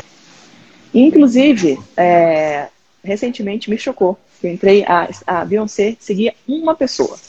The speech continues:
<laughs> Agora ela não segue ninguém. <laughs> O Leandro Carnal, eu tive com ele ano passado, e eu perguntei pra ele, eu falei, "Leandro, por que você não segue ninguém no Instagram?" Ele também não seguia, agora acho que ele segue duas pessoas. Tava seguindo a Gabriela Prioli e tava seguindo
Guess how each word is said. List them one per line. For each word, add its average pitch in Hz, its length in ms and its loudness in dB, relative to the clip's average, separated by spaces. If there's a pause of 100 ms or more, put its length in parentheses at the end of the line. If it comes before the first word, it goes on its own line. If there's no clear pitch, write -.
(800)
<laughs> - 840 -6
Agora 220 280 2
ela 233 60 -4
não 240 60 -8
segue 240 220 -6
ninguém. 233 280 -4 (320)
<laughs> - 380 -2 (680)
O 196 100 -2
Leandro 214 380 0
Carnal, 190 600 -4
eu 185 80 -12
tive 208 220 -6
com 208 100 -6
ele 180 120 -4
ano 185 120 -6
passado, 165 540 -2 (580)
e 165 60 0
eu 180 80 4
perguntei 214 380 0
pra 226 80 -2
ele, 220 80 2
eu 220 40 2
falei, 226 200 0
"Leandro, 277 500 2
por 247 100 -8
que - 140 -10
você - 140 -8
não 480 100 -8
segue 240 320 -2
ninguém 196 280 -2
no 170 60 -12
Instagram?" 165 440 -6
Ele 143 100 -6
também 196 240 2
não 220 80 0
seguia, 190 320 2
agora 156 180 0
acho 180 120 -4
que 196 60 -8
ele 170 60 -10
segue 185 220 0
duas 190 220 -2
pessoas. 202 340 -2
Tava 175 160 0
seguindo 170 260 0
a 165 220 0
Gabriela 165 380 -2
Prioli 180 400 0
e - 20 -10
tava 208 220 -8
seguindo 175 680 -6